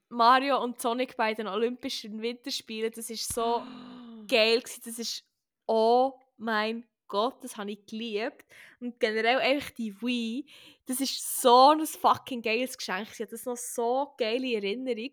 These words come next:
Speaker 1: wie fest Freude wir an dem hatten. Und echt, echt auch so die Appreciation, die wir dafür hatten. Und das ist,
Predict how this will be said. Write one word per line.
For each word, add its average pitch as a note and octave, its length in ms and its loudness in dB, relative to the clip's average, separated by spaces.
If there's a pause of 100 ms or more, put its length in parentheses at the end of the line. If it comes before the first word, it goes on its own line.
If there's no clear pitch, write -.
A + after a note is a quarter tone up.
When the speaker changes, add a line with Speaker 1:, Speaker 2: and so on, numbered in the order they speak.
(120)
Speaker 1:
wie A3 200 -6
fest B3 540 -6
Freude A#3 440 -4
wir B3 220 0
an A3+ 200 -6
dem A#3+ 60 -10
hatten. A3 540 -4 (760)
Und A3 340 -6
echt, - 360 0 (1040)
echt B3+ 180 -2
auch C4+ 120 0
so C#4 120 -6
die - 180 -8
Appreciation, A3+ 880 -2
die B3+ 160 0
wir C4+ 60 -2
dafür B3+ 480 -4
hatten. A#3 600 -6 (1200)
Und A#3 200 -10
das B3+ 100 -8
ist, - 280 -4